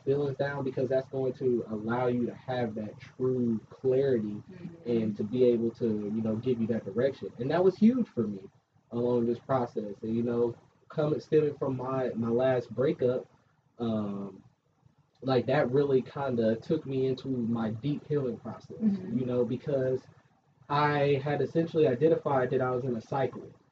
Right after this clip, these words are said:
Speaker 1: right? And that cycle essentially was holding me back from, uh, what? What is it?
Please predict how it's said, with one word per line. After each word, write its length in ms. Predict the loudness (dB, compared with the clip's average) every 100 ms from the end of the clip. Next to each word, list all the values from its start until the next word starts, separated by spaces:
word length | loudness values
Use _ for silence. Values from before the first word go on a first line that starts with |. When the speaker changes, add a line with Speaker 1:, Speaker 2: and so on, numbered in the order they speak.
| _
Speaker 1:
right? 340 | -4 0 0 2
And 120 | 2
that 180 | 2 0
cycle 500 | 0 0 2 2 0
essentially 800 | 2 0 0 -2 0 2 0 -4 -10 -20 _ -4
was 160 | -2
holding 320 | 4 4 6 2
me 140 | -2
back 360 | 0 0 0 -2 _ _ _
from, 520 | -2 0 0 0 -4 -6 -16 _
uh, 60 | -16 -16 _ _
what? 260 | -8 -8 -12 -10
What 140 | -10
is 80 |
it? 100 | -10